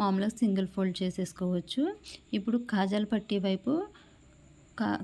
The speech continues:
క్రాస్ బెల్ట్ ఎంత ఉందో చూసుకుని దానికి ఒక ఇంచు ఎక్స్ట్రా పెట్టుకోవాలన్నమాట. ఎక్స్ట్రా పెట్టుకుని ఉక్సులు పట్టీ వైపు ఎంత ఉంది అనేది లెంత్, వెడల్పు కూడా ఇలా చెక్ చేసేసుకొని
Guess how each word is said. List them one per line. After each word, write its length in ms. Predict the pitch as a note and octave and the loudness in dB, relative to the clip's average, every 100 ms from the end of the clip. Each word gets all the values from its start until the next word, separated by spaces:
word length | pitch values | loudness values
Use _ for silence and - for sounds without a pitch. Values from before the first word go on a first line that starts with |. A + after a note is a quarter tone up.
| - | 0
క్రాస్ 280 | G#3+ G3+ G3+ | 0 0 0
బెల్ట్ 200 | A3 A3+ A#3+ | 2 4 4
ఎంత 260 | G3 G3 G3 A3 | 4 2 0 2
ఉందో 160 | A3 A3+ A3+ | 2 2 0
చూసుకుని 480 | G3+ - - G#3 D4 F4 A#3 | -2 -2 -2 2 2 2 2
దానికి 320 | F#3+ F#3+ G3 B3+ | 4 2 2 2
ఒక 120 | A#3 A3 D4+ F4+ - A#3+ | 2 2 2 0 -2 0
ఇంచు 260 | G#3 G3+ D4+ C#4+ | 0 0 2 2
ఎక్స్ట్రా 260 | F#3+ - G3 | 2 0 0
పెట్టుకోవాలన్నమాట. 760 | F#3+ F#3 - F#3 F#3 F3+ F3+ F3 G3 | 0 -2 -2 0 2 0 0 -2 -2
ఎక్స్ట్రా 240 | F3+ - G3+ | -4 -4 -2
పెట్టుకుని 440 | G3 - - G#3+ E4 A4+ - - A#3+ | -4 -4 -2 0 0 -4 -14 -6 -2
ఉక్సులు 280 | A#3+ B3 A3+ A3+ | 0 2 2 2
పట్టీ 200 | A3 G#3+ | 0 0
వైపు 280 | G#3 G3+ C4+ E4 - G#3+ | 2 0 0 -2 0 0
ఎంత 140 | G3+ G3 G3+ | 0 2 0
ఉంది 180 | G3+ G3+ | 2 2
అనేది 320 | G3 F#3+ F#3+ E4 A4 - - - - - - - - - - - - - - G#3+ | 2 2 0 -2 -4 -14 -20 -20 -20 -20 -20 -20 -20 -20 -20 -20 -20 -16 -2 2
లెంత్, 400 | G#3 G#3 G#3 A3+ D4 F#4+ - A3+ | 4 4 2 2 2 0 -4 0
వెడల్పు 420 | G#3 G3+ G3 G3 G3+ G3 | 2 4 2 0 -2 0
కూడా 160 | G3+ C#4 C#4 | 0 2 2
ఇలా 140 | G#3 G#3 | 2 0
చెక్ 180 | G#3+ - - | -2 -2 -2
చేసేసుకొని 560 | G3 G3 F#3+ G3+ G#3+ | 0 0 -2 0 2